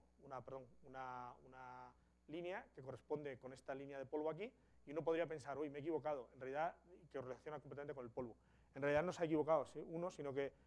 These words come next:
cuando tienes una línea de polvo, bueno, tienes, tienes, eh, el polvo en el disco, solo ves las poblaciones estelares que tienes, eh, enfrente, y la parte de atrás las pierdes. Entonces, la, toda la población vieja se pierde, y entonces estás viendo solo la parte de enfrente. Y es una manera de ver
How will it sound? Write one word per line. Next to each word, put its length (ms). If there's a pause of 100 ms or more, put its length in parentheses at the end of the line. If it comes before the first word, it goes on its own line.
(120)
cuando 160
tienes 180
una 80
línea 140
de 60
polvo, 440
bueno, 200
tienes, 300
tienes, 320
eh, 240
el 140
polvo 260
en 80
el 100
disco, 360 (260)
solo 240
ves 120
las 100
poblaciones 340
estelares 300
que 80
tienes, 200
eh, 240
enfrente, 380
y 100
la 100
parte 180
de 40
atrás 260 (220)
las 120
pierdes. 300 (360)
Entonces, 220
la, 100
toda 260
la 40
población 280
vieja 360
se 120
pierde, 340 (400)
y 120
entonces 260 (580)
estás 200
viendo 200
solo 180
la 140
parte 220
de 80
enfrente. 340 (420)
Y 80
es 80
una 120
manera 300
de 80
ver 280